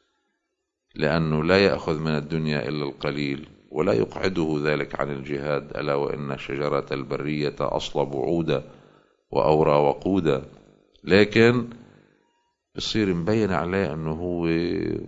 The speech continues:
ضعيف وهزيل وتعبان وراح يموت، بس بدون أي رياء، بدون أي تكلف، هو هيك.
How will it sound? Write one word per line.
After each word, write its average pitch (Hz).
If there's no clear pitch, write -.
ضعيف 82
وهزيل 73
وتعبان 80
وراح 127
يموت، 147
بس -
بدون 92
أي 156
رياء، 151
بدون 127
أي 147
تكلف، 139
هو 175
هيك. 131